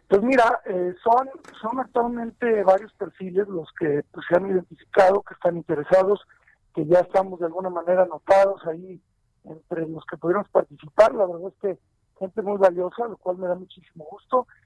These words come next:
Y en los próximos días, eh, pues, la gente del Movimiento Ciudadano, obviamente el gobernador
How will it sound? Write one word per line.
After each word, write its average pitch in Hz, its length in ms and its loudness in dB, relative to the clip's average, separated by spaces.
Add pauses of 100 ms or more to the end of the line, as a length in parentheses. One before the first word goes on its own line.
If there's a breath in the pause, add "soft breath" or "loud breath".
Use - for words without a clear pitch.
(240 soft breath)
Y 185 180 0
en 185 160 4
los 185 140 -2
próximos 240 500 -4
días, 262 300 2 (320)
eh, 165 180 -6 (160)
pues, 180 220 -4 (500 soft breath)
la 165 220 4
gente 196 340 0
del 190 160 4
Movimiento 175 480 -8 (100)
Ciudadano, 202 720 0 (320)
obviamente 180 540 -2
el 165 60 -8
gobernador 156 840 0